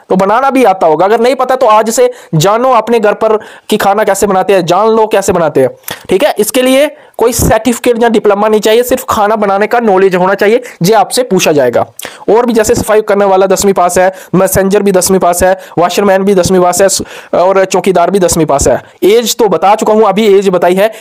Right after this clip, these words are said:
इसमें पहले ही बता रहा हूं, इसमें height नहीं होगी। ये जो भर्ती है, ये group सी की भर्ती है army की,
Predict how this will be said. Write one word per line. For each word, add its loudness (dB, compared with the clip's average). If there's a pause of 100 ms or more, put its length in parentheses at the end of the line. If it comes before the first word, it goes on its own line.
(120)
इसमें 0
पहले 0
ही 0
बता 2
रहा 4
हूं, 2
इसमें 0
height 0
नहीं 0
होगी। 0 (500)
ये 2
जो 2
भर्ती 0
है, 2
ये 0
group 0
सी 0
की 0 (260)
भर्ती 0
है 2
army 0
की, 0